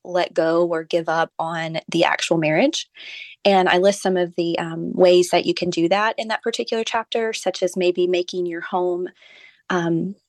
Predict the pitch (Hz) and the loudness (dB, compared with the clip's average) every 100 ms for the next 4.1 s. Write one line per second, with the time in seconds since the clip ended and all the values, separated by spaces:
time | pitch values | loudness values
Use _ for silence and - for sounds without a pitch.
0 | _ - 185 175 170 180 190 180 185 180 | _ 2 4 6 4 4 6 4 2 2
1 | 165 165 165 160 160 165 180 165 170 190 | 2 2 0 -2 -6 -2 0 2 0 0
2 | 202 214 202 185 185 175 180 - 175 170 | -2 -2 -2 -2 -2 -4 -4 -6 -4 -4
3 | 165 175 165 160 165 160 151 165 220 - | -4 -6 -4 -4 -4 -4 -4 -4 -4 -6
4 | - | -14